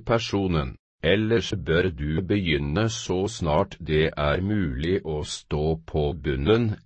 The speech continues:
eller holde deg i båtripa, i dassrenna eller lignende. Tiden fra siste innblåsning i vann til første innblåsning på land må være så kort som mulig. Bildetekst.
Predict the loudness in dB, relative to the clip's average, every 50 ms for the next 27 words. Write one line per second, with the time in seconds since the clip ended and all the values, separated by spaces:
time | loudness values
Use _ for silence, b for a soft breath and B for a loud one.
0 | -4 -2 -2 0 0 0 2 2 2 2 2 0 -2 -2 -2 0 -2 -2 -2 2
1 | 4 4 4 4 2 0 -4 -6 -6 -4 -4 -4 0 0 2 2 0 -2 -6 _
2 | -2 0 0 0 0 -2 -4 -4 -4 -4 -4 -6 _ _ _ _ _ _ -8 -4
3 | -2 -2 -2 2 2 2 2 2 -2 -10 -8 -4 -2 0 2 2 2 2 2 2
4 | 2 2 2 0 0 -2 -2 -4 -6 -6 -2 -2 -2 -2 -4 -6 -2 0 0 0
5 | 0 -4 -8 _ _ _ _ _ -4 0 2 2 2 2 2 0 0 0 -2 -4
6 | -2 0 0 0 -2 -4 -6 -6 -6 -6 -8 -6 -6 -4 -2 -2 -2 -2 -2 -2
7 | -4 -4 -4 -4 -6 -6 -4 -2 -2 0 0 0 -2 -2 -2 -2 0 0 -2 0
8 | 0 0 0 0 -2 -6 -6 -4 -4 -4 -4 -6 -4 -4 -4 -4 -4 -10 -16 _
9 | -6 -6 -6 -2 -2 -2 -2 -2 -2 -4 -4 -4 -4 -4 -6 -6 -6 -2 0 0
10 | 0 0 0 -2 0 0 2 4 4 4 4 2 2 0 2 4 4 4 4 6
11 | 6 6 6 4 0 -4 -4 -6 -4 -4 -6 -6 -2 -2 -2 -2 -2 -4 0 0
12 | 2 2 2 2 2 2 2 2 0 0 -2 _ _ _ _ _ _ _ _ _
13 | _ _ _ _ _ -6 -2 0 2 4 4 4 2 0 -2 -4 -6 -6 -2 -2
14 | -2 -2 -2 -6 -16 -16 -16 _ -20